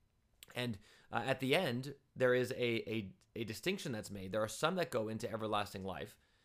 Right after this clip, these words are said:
and then, and then there are some who go into everlasting judgment. And th-, these two statements are put in, uh, parallel, and so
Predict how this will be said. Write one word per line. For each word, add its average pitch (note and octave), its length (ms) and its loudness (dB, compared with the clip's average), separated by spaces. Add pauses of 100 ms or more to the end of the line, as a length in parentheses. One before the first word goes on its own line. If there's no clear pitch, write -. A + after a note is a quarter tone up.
(280)
and C3 100 2
then, C#3 260 2
and C#3 140 4
then C3+ 140 0
there C3+ 100 4
are C3 40 8
some G3+ 220 0
who A3 60 2
go C3+ 160 6
into B2+ 300 0
everlasting A#2+ 600 2
judgment. B2+ 460 -2 (460)
And C3 240 4
th-, A#2 140 -8 (320)
these C3+ 240 2
two G#3 160 -4
statements F#3 380 0
are A#2+ 100 8
put - 440 6
in, A#2+ 340 0 (220)
uh, G#2 240 -12
parallel, D3 580 2 (500)
and C3 360 -2
so C3+ 400 6